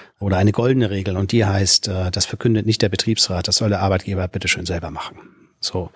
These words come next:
Und die Antwort der Betriebsräte darauf ist zu sagen,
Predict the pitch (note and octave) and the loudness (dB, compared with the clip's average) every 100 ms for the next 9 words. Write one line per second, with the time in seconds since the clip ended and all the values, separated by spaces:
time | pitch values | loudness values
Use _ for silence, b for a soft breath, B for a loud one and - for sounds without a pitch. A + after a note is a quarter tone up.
0 | B B B B B - A#2 C3 D3 D3+ | B B B B B -2 2 4 4 2
1 | C3 - - G#2 F#2+ - F#3 - G2+ G2+ | 0 0 -2 -2 -2 0 0 2 2 2
2 | F#2+ F#2+ A2 B2 G#2+ F#2+ F2+ F2+ - - | 0 -2 2 2 2 0 -2 -4 -8 -4
3 | A2 - A#2 G2+ G#2 G#2+ G#2 G#2+ | -2 0 0 0 2 2 2 0